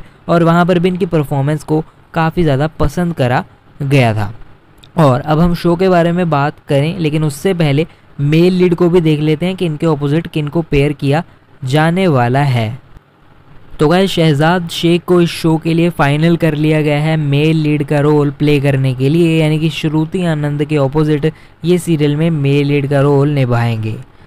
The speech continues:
इनको और भी दूसरे टीवी serials में देखा गया है popular वालों में, जैसे कि कुबूल है, ये रिश्ता क्या कहलाता है, बेपनाह एटसेट्रा,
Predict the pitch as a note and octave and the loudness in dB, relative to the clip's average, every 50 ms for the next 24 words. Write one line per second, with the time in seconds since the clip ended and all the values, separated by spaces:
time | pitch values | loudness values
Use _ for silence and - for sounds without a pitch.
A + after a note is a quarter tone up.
0 | - - - - - D3 D#3+ E3 E3 - G3 G3+ - C#3 D#3 D#3+ E3 E3+ E3+ E3+ | -20 -20 -12 -6 -2 0 0 0 0 0 0 0 0 0 2 2 2 2 2 2
1 | F#3 D#3+ D#3+ D#3 D3+ - E3+ E3+ D#3+ D#3+ D3+ D3+ D#3 - E3 D3+ D#3 D#3 D3+ D#3 | 2 2 2 0 0 0 -2 -2 -2 -2 -2 -4 -4 -2 0 2 2 2 2 0
2 | D#3+ D#3 D3 C#3+ C#3+ C#3 D3+ C#3+ C3+ C#3 C3+ C3+ D3 D3+ - C#3+ C3 C3 C3+ C3+ | 0 0 0 0 0 0 0 0 0 0 0 0 0 -2 -2 -4 -2 0 0 2
3 | C3+ C3+ C3+ B2+ B2 A#2+ B2+ C3 C#3 C#3+ D#3 E3+ E3+ D#3+ D3+ C#3+ C#3+ D#3+ D3 D#3+ | 2 2 2 2 0 0 0 0 0 0 0 0 0 0 0 0 -2 -2 -2 0
4 | E3 D3+ - D3+ C#3 C#3 C#3+ D#3 D#3+ E3+ E3 D3+ C#3+ C#3 C3+ C#3 C#3+ C#3 C3+ C3+ | -2 -2 0 -2 -2 0 2 4 4 4 4 2 2 0 0 0 0 0 0 0
5 | C3 B2+ B2+ B2 - - C3 B2+ B2 B2+ B2 A#2 B2 A#2 A2+ A2 A2+ A#2 B2+ - | 0 -2 -2 -4 -4 -4 -4 -4 -2 -4 -4 -4 -4 -4 -4 -4 -4 -6 -4 0
6 | E3+ D#3+ D3+ C#3+ C#3 C#3 C#3 - - - - - - - C3 C3 E3 F3 F3 - | 0 0 2 2 0 -2 -4 -6 -12 -20 -20 -20 -12 -4 0 2 2 2 2 2
7 | D#3 C#3+ C3+ C3+ C3 C3+ C3+ C3+ - - D3+ C#3 - - D#3 C3+ C3+ - - C#3 | 0 0 0 2 0 0 0 -2 -2 -4 -6 -4 -2 -2 -2 -2 -2 -4 -6 -6
8 | A2+ A2 | -6 -6